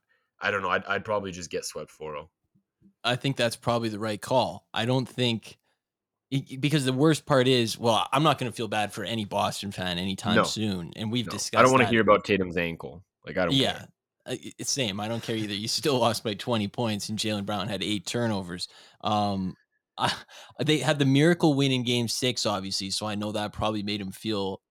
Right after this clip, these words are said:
Speaker 2: like, "Oh my God, like, it's happening." Like, the miracle, like, I, I listened to Simmons. That's kind of, like, a nice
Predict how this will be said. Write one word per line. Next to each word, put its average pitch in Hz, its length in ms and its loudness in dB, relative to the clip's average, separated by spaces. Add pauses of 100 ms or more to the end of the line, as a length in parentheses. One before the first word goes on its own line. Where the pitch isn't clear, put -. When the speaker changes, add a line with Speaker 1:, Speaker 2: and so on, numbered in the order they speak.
(320)
Speaker 2:
like, 104 300 -2
"Oh 113 100 2
my 101 160 -2
God, 110 300 2
like, 98 140 -12
it's - 120 -12
happening." - 420 -6 (180)
Like, - 160 -8
the - 80 -6
miracle, 110 800 0
like, 95 160 -6
I, 85 160 -6
I 120 140 0
listened 120 420 -4
to 110 80 -8
Simmons. 104 500 -6
That's - 200 -4
kind 113 220 -2
of, 101 80 -8
like, 104 220 -8
a 101 40 -8
nice 104 540 -6